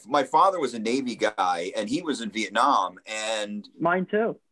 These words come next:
Speaker 2: Yeah.
Speaker 1: and it, it's, it's funny because when, when, uh, he passed away, unfortunately, a couple of years ago, so I never
Speaker 2: Sorry to
Speaker 1: really
Speaker 2: hear
Speaker 1: got
Speaker 2: that.
Speaker 1: to talk too much about it, but I know he, he, from what he told me, he really enjo-, he was in Sasebo,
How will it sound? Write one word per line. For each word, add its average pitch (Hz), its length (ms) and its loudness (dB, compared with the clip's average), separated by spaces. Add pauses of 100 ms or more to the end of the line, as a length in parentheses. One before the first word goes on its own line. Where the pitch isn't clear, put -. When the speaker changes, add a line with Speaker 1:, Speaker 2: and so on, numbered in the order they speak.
(240)
Speaker 2:
Yeah. 175 160 -2
Speaker 1:
and 120 240 0
it, 110 160 -2
it's, 123 200 0
it's - 160 -4
funny - 280 2
because 117 380 0
when, 123 220 2
when, 117 340 0 (440)
uh, 113 100 0
he 147 160 -2
passed 127 360 0
away, 117 140 2
unfortunately, 117 400 -2
a 95 40 -4
couple 104 260 0
of 104 60 0
years 147 220 2
ago, 98 400 2
so 110 160 2
I 120 120 4
never 156 200 2
Speaker 2:
Sorry 135 80 0
to - 20 -4
Speaker 1:
really 110 140 0
Speaker 2:
hear 127 80 0
Speaker 1:
got 101 120 0
Speaker 2:
that. 90 60 -6
Speaker 1:
to - 60 -14
talk 113 300 0
too 113 80 -14
much 101 240 -4
about 123 360 2
it, 92 240 -6
but 113 240 0 (640)
I 120 100 0
know 170 220 4
he, 143 320 -6
he, 131 420 0 (480)
from 139 160 -2
what 185 160 4
he 160 140 -6
told 135 320 2
me, 180 240 -10 (340)
he 139 140 -2
really 135 420 4
enjo-, 113 220 -4
he 175 140 0
was 202 200 -2
in 165 80 -2
Sasebo, 147 760 0